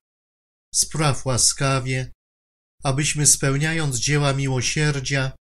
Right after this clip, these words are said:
za Jego przykładem umieli być braćmi wszystkich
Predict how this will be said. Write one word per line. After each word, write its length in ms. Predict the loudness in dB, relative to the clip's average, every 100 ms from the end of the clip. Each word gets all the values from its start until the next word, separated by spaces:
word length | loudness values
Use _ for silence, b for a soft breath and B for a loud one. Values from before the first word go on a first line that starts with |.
| _ _ _ _ _ 0
za 200 | 2 4
Jego 300 | 2 2 -2
przykładem 720 | -2 -2 0 2 2 2 0
umieli 480 | -2 0 2 4 2
być 240 | 2 0
braćmi 560 | 0 2 2 0 -2 -2
wszystkich 760 | 0 2 2 2 0 -4 -4